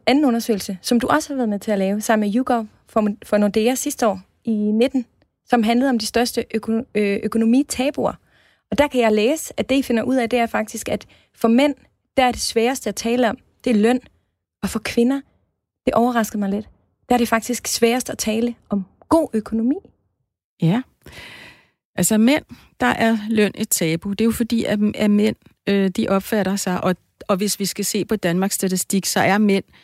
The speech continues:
Speaker 2: stadigvæk i de fleste familier, er de hovedforsørgere. Så når man er hovedforsørger, så, så ligger byrden på skuldrene. Den, den vejer måske tungt,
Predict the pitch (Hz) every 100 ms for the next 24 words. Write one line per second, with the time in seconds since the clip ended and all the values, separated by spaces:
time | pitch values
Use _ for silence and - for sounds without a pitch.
0 | _ - 196 196 220 175 175 - _ _
1 | _ _ - 214 214 - 214 196 233 220
2 | 214 208 202 - 190 - 190 208 202 190
3 | 196 196 - 175 - - - _ _ _
4 | - 247 247 254 254 240 233 240 262 233
5 | - 107 82 - - _ - _ - 233
6 | - - - 233 214 214 214 214 202 190
7 | 202 196 _ 202 185 - 262 277 247 247
8 | - _ - 208 208 220 208 196 190 202
9 | 185 - 208 196 294 294 -